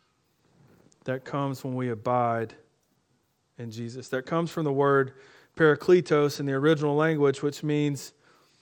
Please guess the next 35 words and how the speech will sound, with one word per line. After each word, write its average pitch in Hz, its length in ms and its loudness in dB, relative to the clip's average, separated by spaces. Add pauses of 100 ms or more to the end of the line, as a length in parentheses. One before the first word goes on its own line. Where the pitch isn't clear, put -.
(840)
one 185 260 0
who 180 200 2
pleads 196 500 4
another's 165 460 4
cause, 131 680 0 (920)
who 147 180 0
helps 180 400 2
another 151 420 2
by 135 260 2
defending 170 840 -2 (500)
or 143 220 -2
comforting. 139 580 -8 (2500)
And 139 100 -6
I 135 60 -2
know 160 160 2
I - 20 2
mentioned 170 360 -2
this 151 160 -2
earlier, 165 320 4
but 147 120 0
how 185 220 4
comforting 196 540 -2
is 170 160 -2
it 160 100 -8
to 160 100 -6
know 156 200 0
that 139 160 -6
Jesus 156 480 -4
is 139 100 -8
at 131 100 -6
the 131 120 -6
right 135 260 0
hand 156 220 -4
of 151 120 -6
God 120 380 -2